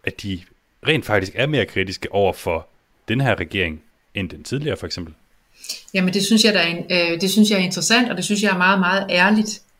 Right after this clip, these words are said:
Speaker 2: Øh, og så tænker jeg, at, at det er vigtigt, hvis, hvis man gerne vil have et demokrati, så synes jeg, det er vigtigt at have plads til både <laughs> dem, der, dem, der er kritiske over for en, og dem, der ikke er kritiske over for en. Det er jo sådan lidt en slags lakmusprøve på, om man har,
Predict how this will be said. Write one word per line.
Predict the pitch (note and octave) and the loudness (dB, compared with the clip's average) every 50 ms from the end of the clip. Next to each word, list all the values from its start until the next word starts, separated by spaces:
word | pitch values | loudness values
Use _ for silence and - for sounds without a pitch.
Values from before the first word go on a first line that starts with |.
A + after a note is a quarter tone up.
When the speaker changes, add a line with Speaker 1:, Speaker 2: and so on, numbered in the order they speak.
| _ | _
Speaker 2:
Øh, | - F3+ F3 E3+ E3 D#3+ D#3+ D#3 D#3 D3+ D3+ D#3 - - - - - _ | -4 -2 -2 -2 -2 -2 -2 -2 -4 -6 -10 -14 -18 -20 -20 -20 -12 _
og | - G3 | -4 -2
så | - G#3+ G#3 | 0 0 0
tænker | G3+ A3+ A3+ A3+ A3 B3 A3+ | 2 4 4 4 4 2 0
jeg, | G3+ F3+ E3+ - - - | 0 0 -2 -2 -2 -2
at, | F#3+ F3 - - - - | -2 -2 -2 -6 -10 -8
at | - F3+ F3+ - | -6 -6 -4 -2
det | G3+ G3 | 0 0
er | F#3 F#3 | 0 2
vigtigt, | G#3 B3 A#3+ - A3 G#3 G#3 - - - | 0 0 0 0 -2 -4 -4 -4 -4 -2
hvis, | G3 G3 G3 - | -2 -2 -2 -2
hvis | - G3 G3 - | -4 -4 -4 -2
man | G3 F#3+ F#3+ | -2 -2 0
gerne | G#3 G#3+ A3+ A#3 A#3 | 2 2 4 4 2
vil | A#3 G#3 | 0 0
have | F#3 G3+ G#3+ A3 G#3+ G#3+ - | 0 0 0 0 -2 -4 -8
et | G3 G3 - | -8 -6 -2
demokrati, | G3 F#3 F3+ F#3 F#3+ F#3 - - - G#3+ G#3+ G#3+ - - _ _ _ _ _ _ _ _ _ _ _ _ _ _ _ _ | -2 -2 -2 -2 -4 -4 -2 0 0 0 0 0 -4 -12 _ _ _ _ _ _ _ _ _ _ _ _ _ _ _ _
så | - - G#3+ G3+ G3+ | -8 -4 -2 -2 0
synes | - A3 G#3 G#3+ | 0 0 0 0
jeg, | A3 G#3 | 0 0
det | G3 F#3+ | 0 0
er | F#3 | 2
vigtigt | F#3+ G#3+ G#3+ G#3+ G#3+ - - | 2 2 2 0 -2 -6 -6
at | - F3 | -6 -8
have | E3+ E3+ E3 - | -8 -8 -10 -4
plads | - F#3+ G#3 G#3 - | -2 -2 0 0 -2
til | - - - F#3+ - | -4 -6 -8 -6 -4
både | F#3+ G3 G3+ G#3 G3 | -2 0 0 0 0
<laughs> | - - | 0 2
dem, | F#3+ G3 G3 G3 | 2 2 2 0
der, | F#3 F3 E3+ E3 D#3+ E3 D#3+ - _ _ - _ _ _ _ - | -4 -6 -6 -6 -8 -8 -10 -14 _ _ -20 _ _ _ _ -2
dem, | G3+ G3+ F#3+ | 0 0 0
der | F#3+ | 0
er | - - | -2 -2
kritiske | - - G#3+ G#3+ A3+ G#3 - G3 | 0 2 2 2 2 0 -2 -4
over | F3 E3 E3 E3 | -4 -6 -6 -6
for | - F#3 | -6 -6
en, | F3+ F3 E3 - | -6 -6 -6 -8
og | E3+ D#3 | -8 -4
dem, | F#3 F3+ F3+ | -4 -4 -4
der | F#3 F3+ - | -4 -6 -4
ikke | - G3 G3+ G3+ G3+ G3 G3 - - | -2 -2 0 0 -2 -4 -6 -8 -10
er | E3 | -12
kritiske | D#3+ - - E3+ D#3+ E3 D#3 - - D#3+ | -10 -6 -6 -6 -4 -4 -6 -6 -6 -6
over | D3 D#3 D3+ | -6 -6 -8
for | D3 - | -8 -8
en. | D#3 D#3 | -8 -4
Det | D3+ F3 G3+ | -2 0 0
er | |
jo | G3 F#3+ | 0 0
sådan | - G3+ F#3+ F#3+ | 0 0 0 0
lidt | G3 G3+ | 0 0
en | G3+ F#3+ | -2 -2
slags | - - F3 D#3+ - - | -4 -4 -6 -6 -6 -4
lakmusprøve | E3 E3+ - - D#3+ D#3 - - - D#3+ D#3+ D#3+ | -4 -4 -4 -6 -8 -12 -12 -10 -8 -8 -6 -6
på, | D#3+ - F3+ - - - | -6 -6 -8 -8 -8 -8
om | D#3 D#3 | -8 -6
man | D#3 D3+ | -4 -4
har, | D3+ E3 F#3+ F#3 E3+ - | -2 0 0 -2 -2 -4